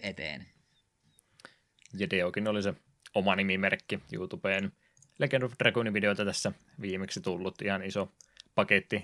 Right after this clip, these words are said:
Speaker 2: Ei ehkä vielä seuraavaa jakso, seuraavaa settiä ehdi, mutta tässä tämän kuun puolella, niin kakkoslevyn sisältö siitä pelistä tulee. Twitchiä, Twitteriä joskus hyödynnän, mutta vähän hiljaisempaa niillä puolella. Kumminkin olemassa, ja Deokin on nimimerkki.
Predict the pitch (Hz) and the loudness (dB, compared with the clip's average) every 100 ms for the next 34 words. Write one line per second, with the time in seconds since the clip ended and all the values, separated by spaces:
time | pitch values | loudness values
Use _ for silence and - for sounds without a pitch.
0 | 101 110 107 - 101 101 98 95 98 98 | 0 2 2 2 2 2 4 4 4 4
1 | 101 101 - 110 - _ - - 104 101 | 4 2 0 -2 -6 _ -4 6 6 8
2 | 101 101 101 104 - 107 - 104 - - | 6 8 8 6 0 -2 2 0 0 -2
3 | 101 98 - 110 101 101 101 98 _ 117 | 0 0 0 0 2 2 0 -4 _ -6
4 | - - - 120 - 165 143 127 127 120 | -6 -18 -12 -10 -8 -2 0 2 2 0
5 | 107 104 98 95 101 - - - - _ | 2 2 4 2 -2 -8 -20 -20 -20 _
6 | - 156 147 143 131 127 117 117 107 107 | -6 -4 -2 0 2 0 4 4 4 2
7 | 101 98 98 95 101 101 98 98 98 - | 2 2 0 0 -2 0 2 2 0 -8
8 | - - _ - 92 - 151 143 127 - | -20 -20 _ -8 -6 -2 -2 -2 -6 -2
9 | - 113 104 - 101 - 95 104 95 95 | 2 4 2 0 -2 -2 -2 0 2 0
10 | 92 92 101 - 101 101 92 95 92 98 | -4 -6 -6 0 2 2 0 -2 -2 -4
11 | 92 95 90 92 85 90 90 87 104 110 | -4 -4 -4 -6 -6 -6 -6 -8 -4 -4
12 | - _ _ _ _ _ _ - - - | -4 _ _ _ _ _ _ -16 -12 -2
13 | 123 117 90 92 - _ - 98 90 85 | 4 4 2 -6 -10 _ -16 -8 -8 -6
14 | 98 95 90 92 98 101 - 92 | -6 -4 -4 -4 -4 -6 -8 -12